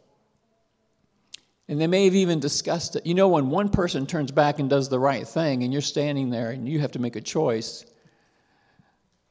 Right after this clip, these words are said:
now you've got to wrestle with something. And I'm thinking the, the other nine, they may have reasoned,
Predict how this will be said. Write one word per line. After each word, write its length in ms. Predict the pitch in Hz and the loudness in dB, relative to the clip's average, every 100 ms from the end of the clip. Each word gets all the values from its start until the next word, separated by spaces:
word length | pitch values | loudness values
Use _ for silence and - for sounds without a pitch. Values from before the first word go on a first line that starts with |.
| _ _ _ _ _ _ _ _ _ _ _ | _ _ _ _ _ _ _ _ _ _ _
now 120 | 95 | -6
you've 160 | 170 185 | -2 0
got 160 | 147 117 | 0 -2
to 80 | |
wrestle 380 | 113 156 - 156 | -2 -2 0 -2
with 100 | 113 | -2
something. 480 | - 120 107 - 113 _ _ _ _ _ _ _ _ _ _ _ _ _ _ _ _ _ _ _ _ _ - | -4 -8 -8 -14 -16 _ _ _ _ _ _ _ _ _ _ _ _ _ _ _ _ _ _ _ _ _ -10
And 80 | 139 | -6
I'm 100 | 139 | -4
thinking 580 | 156 165 151 135 127 131 | -2 0 0 0 0 0
the, 60 | |
the 220 | 127 143 139 | -2 -2 0
other 200 | 147 127 | 0 0
nine, 640 | 131 139 131 120 120 117 _ _ _ _ _ _ _ _ _ | -2 -2 -2 -4 -6 -10 _ _ _ _ _ _ _ _ _
they 120 | - 135 | -2 0
may 200 | 160 170 | 2 2
have 180 | 131 127 | 2 2
reasoned, 500 | 135 127 110 104 | 0 0 -4 -6